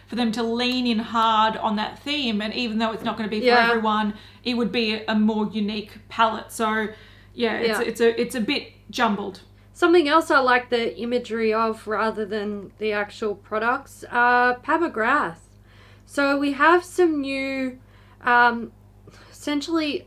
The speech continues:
Speaker 2: lip balms in pots. I feel like this is going backwards,
Speaker 1: Yes.
Speaker 2: personally. Uh, you know, she had her beautiful, um,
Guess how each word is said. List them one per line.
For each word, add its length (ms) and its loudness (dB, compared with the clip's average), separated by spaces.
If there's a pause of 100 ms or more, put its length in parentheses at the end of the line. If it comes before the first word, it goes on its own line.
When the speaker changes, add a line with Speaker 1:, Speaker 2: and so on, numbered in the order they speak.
Speaker 2:
lip 320 -10
balms 540 2
in 260 -8
pots. 600 -6 (160)
I 380 4
feel 260 2
like 320 0
this 220 -8
is 120 -6
going 520 -6
backwards, 800 -6 (220)
Speaker 1:
Yes. 60 -20 (280)
Speaker 2:
personally. 800 2 (520)
Uh, 520 4 (400)
you 100 -4
know, 360 2 (440)
she 220 -6
had 200 2
her 140 2
beautiful, 1080 -2
um, 540 2